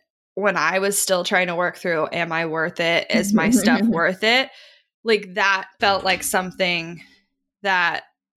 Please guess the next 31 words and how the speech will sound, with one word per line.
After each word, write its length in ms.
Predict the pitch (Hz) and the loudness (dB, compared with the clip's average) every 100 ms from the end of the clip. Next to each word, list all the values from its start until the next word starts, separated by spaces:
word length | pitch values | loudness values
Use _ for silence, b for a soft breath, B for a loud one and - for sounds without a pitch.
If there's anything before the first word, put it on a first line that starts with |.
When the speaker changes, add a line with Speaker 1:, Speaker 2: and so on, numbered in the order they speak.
| _ _ _ _ _ _ _ _ - | _ _ _ _ _ _ _ _ -4
Speaker 1:
was 180 | 202 196 | -4 0
more 120 | 185 | -2
tangible 760 | - 226 185 180 180 90 185 185 | -2 -2 -2 -4 -6 -8 -8 -6
to 120 | - | -6
me 320 | 170 160 - - | -4 -6 -8 -4
and 300 | 185 170 175 | -4 -4 -2
something 320 | 185 180 185 | 0 0 0
I 40 | |
Speaker 2:
Yeah. 80 | 170 | 2
Speaker 1:
was 160 | 175 196 | 0 0
more 200 | 190 151 | 0 0
comfortable 640 | - 202 202 190 175 147 | 0 0 2 0 0 0
with. 200 | 127 - - | 0 -4 -4
So 340 | - 220 190 - | 0 0 -2 0
just 220 | 403 - | 0 2
food 180 | 330 240 | 0 0
for 140 | 220 | 0
thought 260 | 214 175 170 | 2 0 0
here. 240 | 156 156 | -2 -2
Speaker 2:
Yeah. 180 | 190 175 - B B _ _ _ _ _ _ _ | 0 0 -2 B B _ _ _ _ _ _ _
Speaker 1:
But 280 | 262 269 185 - _ _ | 2 2 0 -6 _ _
the 140 | 214 262 269 | 0 0 4
Speaker 2:
Let's 20 | |
Speaker 1:
thing 220 | 254 233 | 2 4
I'm 140 | 262 - | 4 4
Speaker 2:
move 100 | - | 4
Speaker 1:
most 140 | - | 4
Speaker 2:
on 80 | 170 | 4
Speaker 1:
excited 400 | 196 214 220 180 | 4 2 4 4
Speaker 2:
to 60 | 294 | 6
Speaker 1:
about 280 | 269 330 | 4 2